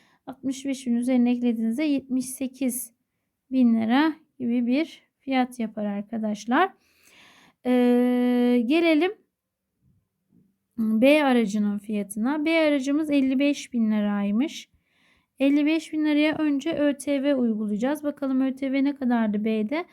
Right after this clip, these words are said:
Önce kırk, sonra, e, önce kırkı uyguluyormuşuz. Yüzde kırk. Yani ne diyeceğiz? E, yüzde kırkını hesaplamamız lazım bunun çocuklar. Hesaplayalım ya. Elli beş bin artı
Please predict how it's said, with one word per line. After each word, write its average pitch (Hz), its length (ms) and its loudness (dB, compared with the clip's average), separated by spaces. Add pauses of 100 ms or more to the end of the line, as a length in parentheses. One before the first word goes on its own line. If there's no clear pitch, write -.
(380)
Önce 285 380 2
kırk, 339 260 -6
sonra, 294 560 -2 (600)
e, 240 680 -4
önce 262 460 -2
kırkı 247 360 -8
uyguluyormuşuz. 214 880 -6
Yüzde 226 340 -4
kırk. 320 200 -6 (380)
Yani 285 300 4
ne 311 160 2
diyeceğiz? 262 500 0 (360)
E, 254 80 0
yüzde 254 520 2
kırkını 269 360 -2
hesaplamamız 220 840 0
lazım 208 540 -4
bunun 220 280 0
çocuklar. 233 540 -4
Hesaplayalım 247 760 0
ya. 240 200 -2 (760)
Elli 247 400 4
beş 262 480 -2
bin 254 360 -2 (1040)
artı 254 640 0